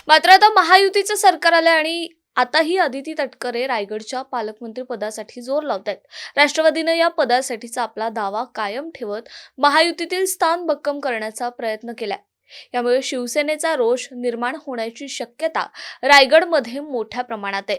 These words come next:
फक्त रायगडच नाही, तर नाशिक आणि सिंधुदुर्ग या जिल्ह्यांच्या पालकमंत्री पदावर देखील वाद सुरू आहेत. भाजप, शिवसेना आणि राष्ट्रवादी या तीनही पक्षांनी या पदांवर आपला हक्क सांगितलाय. भरत गोगावले यांची नाराजी उघड झाली आहे. महायुती सरकारच्या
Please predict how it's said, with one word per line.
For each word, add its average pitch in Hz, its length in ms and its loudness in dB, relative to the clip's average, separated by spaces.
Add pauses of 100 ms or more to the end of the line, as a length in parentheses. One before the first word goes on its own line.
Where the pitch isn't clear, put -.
(220)
फक्त 349 200 4
रायगडच 403 560 10
नाही, 392 240 2
तर 403 120 2
नाशिक 330 460 0
आणि 339 160 2
सिंधुदुर्ग 285 580 -6
या 269 200 0
जिल्ह्यांच्या 220 560 -10
पालकमंत्री 226 640 -8
पदावर 220 440 -8
देखील 233 400 -8 (120)
वाद 240 280 0
सुरू 262 280 -6
आहेत. 220 120 0 (500)
भाजप, 294 480 2 (100)
शिवसेना 294 480 -6
आणि 285 220 -2
राष्ट्रवादी 247 720 -6 (300)
या 320 100 8
तीनही 339 340 2
पक्षांनी 339 460 -2
या 330 100 0
पदांवर 240 500 -4
आपला 220 360 -4
हक्क 233 300 -10
सांगितलाय. 202 540 -6 (220)
भरत 359 320 6
गोगावले 370 480 6
यांची 339 380 0
नाराजी 285 480 0
उघड 285 300 0
झाली 311 280 0
आहे. 277 100 -4
महायुती 233 420 -10
सरकारच्या 220 560 -10